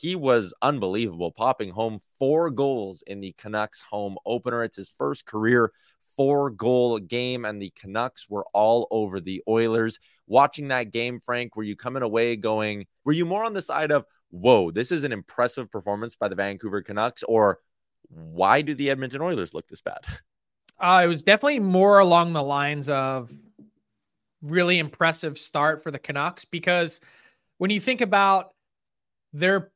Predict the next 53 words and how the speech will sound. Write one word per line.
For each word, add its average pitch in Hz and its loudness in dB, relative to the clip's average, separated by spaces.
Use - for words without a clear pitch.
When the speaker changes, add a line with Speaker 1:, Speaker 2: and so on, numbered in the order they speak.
Speaker 2:
starts 185 2
to 170 -10
previous 170 -6
seasons 151 -10
and 143 -8
how 156 0
disappointing 160 -6
it's 139 -8
been, 147 -8
there's 156 -2
been 226 -4
a 220 6
lot 180 4
of 165 -6
pressure 175 2
on 147 2
them 143 -6
to - -10
get 151 -2
off 156 0
the 160 -4
block 143 0
strong 147 -2
this 117 -14
year. 113 -10
And 147 -2
it's 208 0
just 262 -2
one 226 4
game. 185 0
Uh, 147 -2
you 160 -6
don't 180 0
wanna 175 0
overreact 160 0
one 160 0
way 156 0
or 160 -2
the 147 -4
other, 160 -2
but 196 -2
that's 208 4
kind 233 0
of 226 -2
the 208 -2
same 208 -4
feel 196 0
that 175 2
I 165 2
have 165 0
for 165 -12
the 143 -6
Oilers. 151 -2